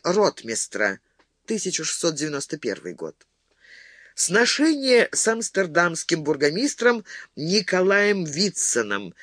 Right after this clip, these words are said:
Советы Витсена касательно торговли России с Китаем и с Персией,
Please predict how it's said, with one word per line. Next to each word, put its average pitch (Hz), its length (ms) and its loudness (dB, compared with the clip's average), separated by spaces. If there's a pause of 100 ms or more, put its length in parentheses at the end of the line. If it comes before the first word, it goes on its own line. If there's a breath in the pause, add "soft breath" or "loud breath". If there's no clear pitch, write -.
(240 loud breath)
Советы 175 600 4
Витсена 247 580 0
касательно 185 520 0
торговли 143 500 2
России 123 500 0
с - 100 -2
Китаем 240 580 0
и 262 40 -2
с - 120 -2
Персией, 127 840 0